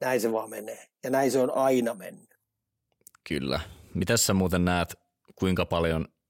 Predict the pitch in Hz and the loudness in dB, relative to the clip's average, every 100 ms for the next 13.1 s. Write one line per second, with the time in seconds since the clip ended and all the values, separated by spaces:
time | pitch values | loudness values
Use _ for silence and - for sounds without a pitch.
0 | _ 90 85 80 - 82 76 - 85 85 | _ 0 0 0 -2 -2 -2 -2 0 0
1 | 80 - - 60 57 - _ 71 71 69 | 0 -4 -6 -4 -4 -6 _ -4 -2 -2
2 | 69 67 - 65 69 - 73 65 85 - | -4 -4 -8 -6 -4 -4 -4 -4 -4 -4
3 | - - - - _ - - - - - | -6 -6 -6 -6 _ -16 -16 -20 -20 -20
4 | - _ _ _ _ _ - 269 240 165 | -20 _ _ _ _ _ -2 0 2 2
5 | - 196 190 - - 139 131 - 135 170 | 4 4 4 2 0 2 2 2 0 2
6 | 165 - 127 120 131 110 110 - 120 - | 2 2 4 4 4 2 0 -4 -4 -4
7 | - - - - 160 202 180 156 151 135 | -4 -4 -2 -2 0 2 2 2 -2 -4
8 | 175 185 170 143 - 120 - 151 143 - | 2 4 6 4 4 -2 0 2 2 0
9 | - 131 127 123 117 127 107 143 131 131 | -2 2 2 2 0 0 0 2 2 2
10 | 143 135 123 - 117 120 120 123 113 - | 4 4 2 2 0 2 2 2 0 -4
11 | - - 123 127 139 127 - 131 107 143 | -8 -4 0 2 4 4 2 0 2 0
12 | 113 123 113 110 107 120 110 113 - 98 | 2 2 2 0 -2 -4 -4 -6 -6 -8